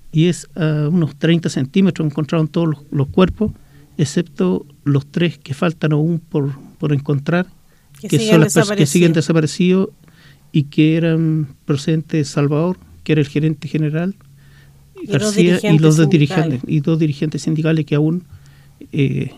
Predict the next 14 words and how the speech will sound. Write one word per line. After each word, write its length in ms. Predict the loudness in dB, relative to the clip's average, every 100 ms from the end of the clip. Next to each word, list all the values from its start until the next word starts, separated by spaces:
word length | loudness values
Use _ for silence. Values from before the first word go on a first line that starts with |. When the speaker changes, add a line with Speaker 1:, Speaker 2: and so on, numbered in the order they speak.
| _
Speaker 1:
está 240 | -6 2 2
en 100 | 2
ese 140 | 0
proceso. 460 | -4 -4 -8 -12 -20 _ _ _ _ _ _ _ -2
Yo 140 | 0
comparto 540 | 2 0 -2 -4 -2 -2
el, 200 | -2 -2
el 180 | -4 -2
dolor 460 | -2 -2 -2 -4 -4
de 220 | -4 -4
las 120 | -6
personas 500 | -8 -10 -4 -2 -2
porque 440 | -4 -8 0 0
es 80 | 0